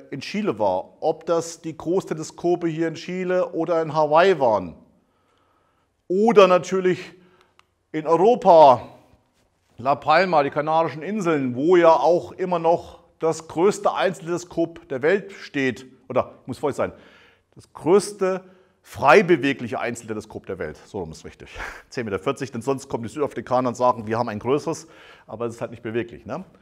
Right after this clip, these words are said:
So, und diese Teleskope, die haben eben in den Jahren dann eben erhebliche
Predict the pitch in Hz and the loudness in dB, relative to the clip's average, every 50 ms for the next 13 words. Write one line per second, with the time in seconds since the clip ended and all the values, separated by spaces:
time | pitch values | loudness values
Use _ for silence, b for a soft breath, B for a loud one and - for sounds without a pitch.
0 | b b b b b b b - 180 165 143 139 - 247 247 214 240 262 247 - | b b b b b b b 6 6 6 6 6 4 0 2 4 2 2 2 0
1 | - - 247 262 185 139 143 180 233 247 - - 233 233 202 202 202 208 202 143 | -2 0 0 2 6 8 8 8 8 6 -2 0 2 4 6 6 6 4 4 0
2 | 151 156 160 208 233 233 214 202 - - 156 165 170 170 160 143 131 147 185 190 | -4 -2 -2 -4 -6 -6 -8 -10 -10 -8 -8 -4 -4 -2 -2 0 2 4 4 4
3 | 156 151 202 220 214 B B B B B _ 156 160 180 180 - 180 185 165 185 | 2 2 -2 -8 -10 B B B B B _ -2 -2 -2 -2 -6 -6 -6 -6 -6
4 | 139 143 143 135 165 220 - - 196 202 185 - 196 190 190 190 190 185 160 | -6 -6 -2 -2 -2 -4 -4 -6 -6 -6 -4 -2 -2 -2 -2 -2 -4 -6 -10